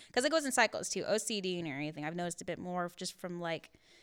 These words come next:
I think the stress of everything, the shop opening back up again and, like, um, getting more people in, having a fuller schedule. I feel like it's kinda made my O C D kinda flare up a little bit. And what I tend to do is I tend to get, you know, very, very, um,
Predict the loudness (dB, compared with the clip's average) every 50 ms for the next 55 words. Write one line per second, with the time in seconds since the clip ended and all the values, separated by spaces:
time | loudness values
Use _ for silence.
0 | _ _ -2 0 0 2 2 2 0 0 0 2 0 0 0 -2 -2 -2 -2 0
1 | 0 -2 -2 -2 -4 -2 -2 -2 -2 0 0 2 2 0 -2 -2 -4 -4 0 2
2 | 2 2 2 0 -2 -6 -4 -4 -6 -4 -2 -4 -2 -2 -4 -6 -6 -8 -8 -10
3 | -12 -12 -14 -12 -12 -12 -10 -10 -12 -12 -14 -16 -14 -14 -12 -12 -12 -14 -14 -16
4 | -16 -14 _ -2 -2 -2 0 0 0 0 0 0 0 0 -2 -4 -4 -2 -4 -2
5 | -2 0 0 0 0 -2 0 0 0 -2 -2 -4 -6 -4 -2 -2 -2 0 -2 0
6 | 0 0 0 0 0 0 0 0 0 -2 -6 -14 -20 -20 -20 -20 -20 -18 -8 -2
7 | -2 0 2 4 2 2 2 0 0 0 2 2 2 2 2 2 0 0 -2 -4
8 | -4 -2 -2 -4 -4 -4 -6 -6 -6 -2 2 4 4 4 2 0 0 2 2 2
9 | 4 6 4 6 4 2 0 2 2 2 2 2 0 -2 -2 -2 -2 -2 0 -2
10 | -2 -2 -2 -4 -4 -2 -2 -2 -2 0 -2 -2 -2 0 0 0 0 -2 -4 -6
11 | _ _ -8 -4 -2 -2 -2 -2 -6 -10 -8 -6 -4 -4 -2 0 2 2 2 2
12 | 2 2 2 2 2 0 -2 -4 -8 -10 -12 -12 -16 -18 -18